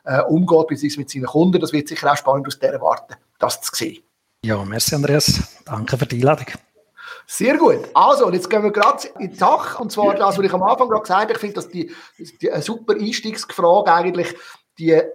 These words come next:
Speaker 1: Zeit um den Mai zwanzig achtzehn. Ich kann mich noch recht gut daran erinnern und es tönt jetzt so, wenn das irgendwie, <laughs> weiss ich, was gewesen wäre, <laughs> wie schon, wie, wo sie auf den Mond geflogen sind oder so.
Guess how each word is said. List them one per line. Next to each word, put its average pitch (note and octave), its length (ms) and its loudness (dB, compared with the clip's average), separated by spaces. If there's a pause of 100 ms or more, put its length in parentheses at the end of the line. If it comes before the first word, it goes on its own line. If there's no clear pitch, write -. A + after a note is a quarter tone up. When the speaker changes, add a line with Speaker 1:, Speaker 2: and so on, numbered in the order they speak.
(100)
Speaker 1:
Zeit A#3 340 -2
um G3 220 2
den E3+ 100 2
Mai D#3+ 240 4
zwanzig D3+ 440 -4
achtzehn. A2 380 -8 (220)
Ich E3 140 -10
kann F3 180 -4
mich D#3+ 140 -6
noch C#3 160 -2
recht E3 340 -2
gut G#3 240 -4
daran F3 220 6
erinnern F3+ 260 0
und F3 100 -2
es - 140 -10
tönt E3 200 -2
jetzt E3 100 -12
so, E3 100 -4
wenn F3+ 100 -4
das D#3+ 120 -4
irgendwie, E3+ 360 0
<laughs> - 20 -
weiss F#3 220 0
ich, A3 80 -4
was B3+ 200 -8
gewesen A#3+ 340 -6
wäre, G#3+ 420 2 (280)
<laughs> D#3 340 0
wie D#3+ 100 -6
schon, F3+ 200 2
wie, E3 100 4
wo E3+ 320 -4
sie - 100 -6
auf C3 60 -6
den D3 100 2
Mond D#3+ 280 2
geflogen E3+ 280 0
sind F3 200 -2
oder F3 100 -4
so. E3+ 220 -2